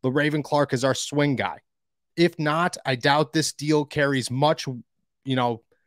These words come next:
standard or, or too much weight to get rid of it if the Pittsburgh Steelers feel that Le'Raven Clark does not have a place on the team come the regular season. But for right now, it's a good replacement of Trent Scott.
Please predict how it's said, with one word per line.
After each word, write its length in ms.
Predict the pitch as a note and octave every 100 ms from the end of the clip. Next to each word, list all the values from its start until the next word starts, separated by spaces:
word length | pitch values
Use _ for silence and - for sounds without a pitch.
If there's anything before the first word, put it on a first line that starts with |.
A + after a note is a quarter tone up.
| _
standard 800 | - - - D#3 D#3 D#3+ E3 D#3+
or, 180 | C3 A#2+
or 360 | - B2 A#2+ A2+ -
too 200 | - F3+
much 280 | F3 D#3+ -
weight 440 | B2 D3+ D#3+ E3+
to 80 | -
get 200 | C3 C3 B2+
rid 180 | D3+
of 80 | D#3+
it 140 | D#3+ D3+
if 100 | -
the 80 |
Pittsburgh 380 | B2 D3 C3 C3+
Steelers 480 | - D3 C#3 C3+ -
feel 400 | - D#3 C#3+ C3+ _ _ _ -
that 160 | B2
Le'Raven 360 | C3+ C#3 D3+ D3
Clark 320 | - C#3+ C#3
does 180 | C3 A#2+
not 240 | C3 C3+
have 160 | C3+ C#3
a 100 | B2+
place 360 | - C#3+ B2+ -
on 140 | B2+
the 80 | A#2+
team 400 | - C3+ A#2+ A2+
come 240 | - B2
the 80 | A#2+
regular 400 | A#2 A2+ A2+ A2+
season. 340 | - C#3 A2 - _ _ _ _
But 120 | B2
for 120 | C3+
right 200 | C#3+ E3
now, 440 | E3 E3+ E3 E3+ - _
it's 160 | C3 C#3
a 120 | B2+
good 300 | G#2 F3 F3+
replacement 680 | F3+ - D#3+ D#3 E3 D#3
of 160 | - A#2+
Trent 260 | - B2 -
Scott. 480 | - F3 F3+ F3